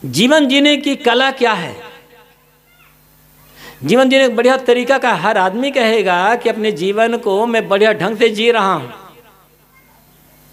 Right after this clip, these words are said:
लेकिन जीवन जीने का बढ़िया तरीका कौन और शांत आदमी कौन?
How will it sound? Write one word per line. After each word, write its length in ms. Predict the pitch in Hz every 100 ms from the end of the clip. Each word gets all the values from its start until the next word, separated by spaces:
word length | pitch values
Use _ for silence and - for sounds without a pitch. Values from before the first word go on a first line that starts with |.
| _ - - - -
लेकिन 400 | 208 247 214 - -
जीवन 340 | 123 233 285
जीने 220 | 262 269
का 60 | 262
बढ़िया 340 | 190 226 226
तरीका 460 | 247 247 214 220 247
कौन 380 | 247 233 240 269
और 220 | 262 226
शांत 420 | 214 208 233 254
आदमी 380 | 214 196 202 214
कौन? 340 | 208 196 208